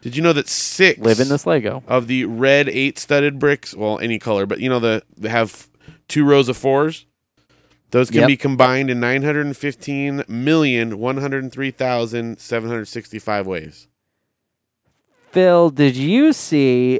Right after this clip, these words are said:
Speaker 2: that they made a life-size X-Wing out of Legos?
Speaker 1: Uh, I did not, but I've seen them make a lot
Speaker 2: Life
Speaker 1: of
Speaker 2: s-,
Speaker 1: things.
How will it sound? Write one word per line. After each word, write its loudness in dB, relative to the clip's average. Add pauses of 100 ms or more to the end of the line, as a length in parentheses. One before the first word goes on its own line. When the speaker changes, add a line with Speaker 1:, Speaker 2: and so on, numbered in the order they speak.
Speaker 2:
that 0
they 0
made 2
a 2
life-size 0
X-Wing 0
out -2
of -6
Legos? -4
Speaker 1:
Uh, -4 (140)
I -4
did -6
not, -4 (140)
but -6
I've -4
seen -10
them -6
make -8
a -6
lot 0
Speaker 2:
Life 4
Speaker 1:
of -8
Speaker 2:
s-, -10
Speaker 1:
things. -20